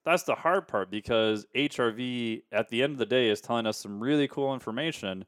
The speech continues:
but it's only telling us the status of the autonomic nervous system. And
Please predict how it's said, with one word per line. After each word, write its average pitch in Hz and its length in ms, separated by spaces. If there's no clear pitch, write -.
but 113 120
it's 107 160
only 156 360
telling 135 320
us 113 140
the 139 80
status 110 500
of 104 120
the 104 60
autonomic 98 460
nervous 87 340
system. - 400
And 104 720